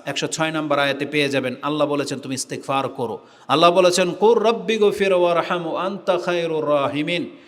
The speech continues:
যে তুমি আল্লাহর কাছে ক্ষমা চাও। এই বাক্যগুলি হবে আজকের বক্তব্যের মূল বিষয়। তো এই ইস্তিগফার নিয়ে অনেক কথা আছে।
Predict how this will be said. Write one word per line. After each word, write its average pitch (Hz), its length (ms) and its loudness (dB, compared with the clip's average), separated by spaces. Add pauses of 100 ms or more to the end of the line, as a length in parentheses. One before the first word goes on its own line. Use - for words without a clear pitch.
(160)
যে 147 100 -2
তুমি 160 180 -4
আল্লাহর 156 280 0
কাছে 151 240 -6
ক্ষমা 147 340 -6
চাও। 113 260 -10
এই 143 80 -8
বাক্যগুলি 208 600 -2
হবে 185 220 0
আজকের 170 380 -2
বক্তব্যের 151 500 -6
মূল 139 200 -2
বিষয়। 127 320 -6 (480)
তো 151 60 -2
এই 160 200 0
ইস্তিগফার 202 640 -2
নিয়ে 240 140 -6
অনেক 226 320 -2
কথা 233 240 -4
আছে। 226 300 -8